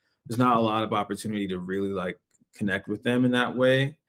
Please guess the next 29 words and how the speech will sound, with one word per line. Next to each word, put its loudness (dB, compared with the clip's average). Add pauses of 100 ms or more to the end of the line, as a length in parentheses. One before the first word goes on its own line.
(140)
especially 2
because 0
they 2
don't 0
necessarily -2
have, -4
like, -4
ownership -4
in, -6
like, -6 (300)
your 0
career 0
or -2
your -8
music -2
or -12
anything -12
like -6
that. 2 (680)
Um, 4
in 6
Web 6
three, 8
it's 6
been 2
great 2
because -4 (300)
part 6
of 4